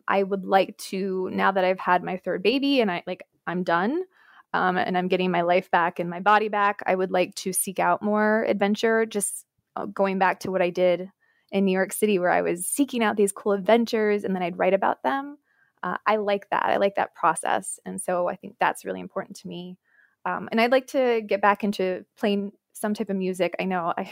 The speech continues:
<laughs> used to joke about how I was taking violin lessons a couple years ago in New York City, and I fell out of it. And so I, I, I like the idea of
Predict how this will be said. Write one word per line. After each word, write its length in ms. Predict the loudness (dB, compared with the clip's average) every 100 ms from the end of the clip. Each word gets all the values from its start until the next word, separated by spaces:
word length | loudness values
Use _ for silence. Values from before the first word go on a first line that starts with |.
| -12
<laughs> 100 | -4
used 180 | -4 -2
to 80 | -2
joke 260 | 2 2
about 240 | 2 -2 2
how 120 | 2
I 80 | 2
was 160 | 0
taking 260 | -4 -6 0
violin 380 | 2 4 2 0
lessons 500 | -4 -6 -10 -12 -14 -20 -20 -6
a 40 |
couple 200 | -2 0
years 220 | 0 -2 -2
ago 200 | -2 -2
in 80 |
New 60 | -4
York 180 | -8 -10
City, 360 | -8 -2 0 0
and 420 | -2 -6 -10 -10 -2
I 400 | 2 2 -2 -6 -12 _ _ _
fell 160 | 0 2
out 180 | 2 0
of 120 | -2
it. 180 | -4 -4
And 140 | -8
so 300 | -2 0 2
I, 260 | 0 0 0 -4
I, 120 | -10 _ _
I 60 | 0
like 260 | 4 2 2
the 140 | 0
idea 580 | 0 0 0 2 2 2
of 280 | 0 -2 -4